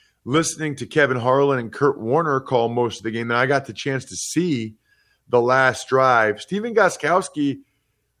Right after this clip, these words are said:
do you know what makes Stephen Gostkowski unique as it relates to me, Bry?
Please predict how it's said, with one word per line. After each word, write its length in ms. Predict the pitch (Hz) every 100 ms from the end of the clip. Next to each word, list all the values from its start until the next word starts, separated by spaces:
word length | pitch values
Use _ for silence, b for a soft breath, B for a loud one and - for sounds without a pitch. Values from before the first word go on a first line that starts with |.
| _
do 100 | 143
you 100 | 185
know 340 | 220 220 214 202
what 280 | 160 190
makes 220 | 185 180 -
Stephen 280 | 185 165
Gostkowski 600 | 165 160 - 160 156 -
unique 520 | 151 139 139 147 165 151
as 160 | 135
it 40 | 127
relates 340 | 123 131 131
to 100 | -
me, 200 | 127 151
Bry? 260 | 101 95